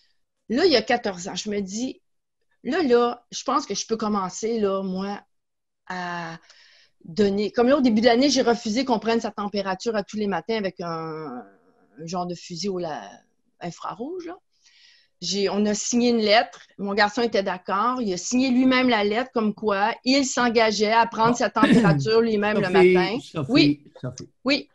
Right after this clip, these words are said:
Speaker 2: Sophie.
Speaker 1: Oui, je vous
Speaker 2: Vous avez,
Speaker 1: écoute.
Speaker 2: vous êtes, vous êtes une femme de quel âge ?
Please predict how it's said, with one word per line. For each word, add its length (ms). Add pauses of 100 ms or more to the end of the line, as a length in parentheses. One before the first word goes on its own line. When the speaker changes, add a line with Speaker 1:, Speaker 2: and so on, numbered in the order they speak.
(120)
Speaker 2:
Sophie. 500 (640)
Speaker 1:
Oui, 240
je 100
vous 60
Speaker 2:
Vous 100
avez, 120
Speaker 1:
écoute. 100
Speaker 2:
vous 140
êtes, 320
vous 180
êtes 140
une 160
femme 260
de 80
quel 220
âge ? 480